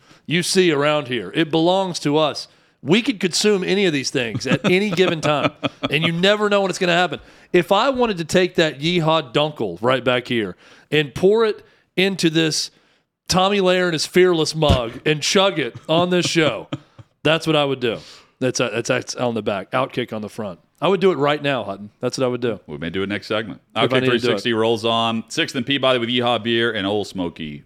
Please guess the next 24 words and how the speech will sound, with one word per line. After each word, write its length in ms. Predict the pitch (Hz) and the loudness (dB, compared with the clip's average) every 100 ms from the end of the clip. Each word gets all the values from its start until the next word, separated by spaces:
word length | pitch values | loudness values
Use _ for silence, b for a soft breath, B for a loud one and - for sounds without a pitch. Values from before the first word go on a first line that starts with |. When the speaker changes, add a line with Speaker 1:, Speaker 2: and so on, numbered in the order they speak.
| _ | _
Speaker 2:
Moonshine. 600 | 92 92 82 90 85 85 b b b b | -8 -8 -6 -6 -6 -8 b b b b
Stephanie 320 | - 165 156 | 0 0 2
Odie 340 | 156 175 160 143 | 2 4 2 2
is 240 | 147 139 | 0 2
our 220 | 147 135 | 2 2
guest, 760 | 120 131 127 151 - - - - | 2 2 2 0 -4 -10 -14 -6
Big 200 | 104 101 | -4 -2
Ten 260 | 104 90 92 | -4 -2 0
Network, 480 | 127 - 117 120 - | 0 2 0 0 0
Action 340 | 107 120 95 | -2 -2 -8
Sports 420 | 85 120 131 123 | -8 0 0 0
Network, 540 | 127 123 127 120 123 - | 0 0 2 2 2 0
talking 260 | 107 104 | -2 -2
some 140 | 92 92 | -6 -2
college 340 | 113 110 107 | 0 2 0
football, 400 | - 110 113 107 | -2 -2 2 0
job 320 | 92 104 107 | 0 0 0
openings, 480 | 107 110 107 95 92 | 0 -2 -4 -6 -4
and 160 | - 90 | -6 -4
more. 160 | 107 104 | -2 -4
She 140 | - | -4
was 140 | 113 | -6
in 100 | 101 | -6
Knoxville 580 | 87 85 82 - 80 80 | -4 -6 -8 -10 -8 -10